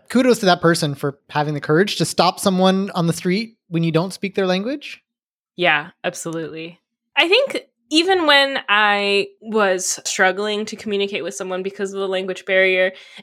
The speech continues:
Speaker 2: I could tell from their gesturing in return that we were, like, willing to help each other out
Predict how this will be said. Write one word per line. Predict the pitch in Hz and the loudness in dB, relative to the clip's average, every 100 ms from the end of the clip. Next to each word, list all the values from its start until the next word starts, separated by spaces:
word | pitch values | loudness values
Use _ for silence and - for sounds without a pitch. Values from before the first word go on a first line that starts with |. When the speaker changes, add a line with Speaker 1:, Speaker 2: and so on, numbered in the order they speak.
| - | 0
Speaker 2:
I | 254 | 2
could | 277 | 0
tell | - 294 294 269 | 0 4 4 2
from | 269 240 214 196 165 185 | 0 0 0 -2 -6 -2
their | 202 190 214 | 4 4 4
gesturing | 233 233 - 233 226 | -2 -4 -4 -2 -2
in | 208 | -2
return | 185 - 175 175 208 | -4 -4 -4 -2 0
that | 170 170 | -2 0
we | 165 160 175 180 | 0 0 -4 -10
were, | 180 190 190 | 0 4 4
like, | 175 175 | 2 0
willing | 170 190 180 170 | 0 2 4 2
to | |
help | 170 156 | 0 -2
each | 156 | 0
other | 147 131 | -2 0
out | 82 101 | 2 2